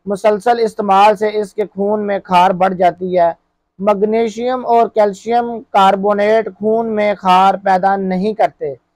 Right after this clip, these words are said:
इसमें पहली कब्ज़ कशा और दूसरी कब्ज़ खसियत रखती है, इसलिए इसको मिलाकर देना मुफीद है। मैग्नीशियम हाइड्रोक्साइड का असर बहुत जल्द होता है।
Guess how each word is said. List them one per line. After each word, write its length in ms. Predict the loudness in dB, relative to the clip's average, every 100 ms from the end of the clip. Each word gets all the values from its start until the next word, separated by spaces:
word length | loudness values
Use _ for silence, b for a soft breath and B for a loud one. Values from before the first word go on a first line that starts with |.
| _ _ -2
इसमें 440 | -2 -2 -2 -2
पहली 440 | 2 4 4 2 -2
कब्ज़ 380 | -2 0 -2 -4
कशा 260 | -2 2 6 4
और 80 |
दूसरी 400 | 4 -2 -2 -6
कब्ज़ 340 | -2 0 0 -2
खसियत 520 | -2 -4 -2 -2 0
रखती 360 | -2 -4 -6 0
है, 220 | 0 0 _ _ _ _
इसलिए 800 | -4 -4 -8 -10 -2 2 4 2 0 -2
इसको 380 | -6 -2 2 2
मिलाकर 840 | 2 2 4 4 4 4 4 0 -10 _ _ _
देना 380 | -2 0 2 2
मुफीद 460 | 0 -2 -4 0 2
है। 300 | 4 4 0 _ _ _ _
मैग्नीशियम 960 | -2 0 2 2 0 0 -2 -2 -2 -2
हाइड्रोक्साइड 1040 | 4 4 4 2 2 2 2 4 6 2
का 220 | 2 2 4
असर 380 | 2 4 2 2 2
बहुत 340 | 4 4 2
जल्द 300 | 2 2 4
होता 380 | 4 4 4 4
है। 180 | 2 -2